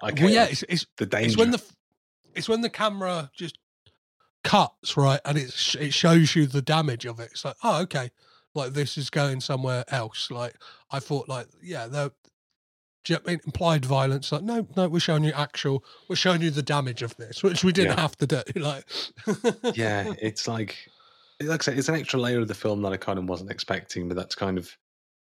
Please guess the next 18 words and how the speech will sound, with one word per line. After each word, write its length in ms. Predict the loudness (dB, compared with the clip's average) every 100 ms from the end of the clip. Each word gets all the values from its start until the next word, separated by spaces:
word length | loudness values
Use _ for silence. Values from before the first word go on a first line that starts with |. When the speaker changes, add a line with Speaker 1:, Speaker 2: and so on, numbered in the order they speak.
| _ _
Speaker 1:
one 180 | 0 2
of 60 | 2
those 180 | 0 0
bits 220 | -2 -2
that 100 | -6
kind 160 | -4 -2
of 80 | -2
really 180 | -2
hooks 380 | -2 -4 -4 -6
you 80 | -4
back 300 | -6 -8 -4
in. 280 | -2 -2 -8 _ _ _ _ _ -4
Like, 200 | 0 2
Speaker 2:
Mm-hmm. 60 | 2
Speaker 1:
"Okay, 260 | 0 -2 -6
okay, 400 | -4 -2 -2 -2
right, 220 | -2 -2
I'm, 200 | -4 -4